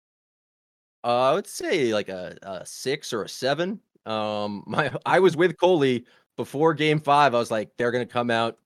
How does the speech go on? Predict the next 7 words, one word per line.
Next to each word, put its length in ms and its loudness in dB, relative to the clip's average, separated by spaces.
They're 140 -4
gonna 160 -2
win." 400 0
They 120 -4
respond 440 -4
very, 280 2
like, 260 -4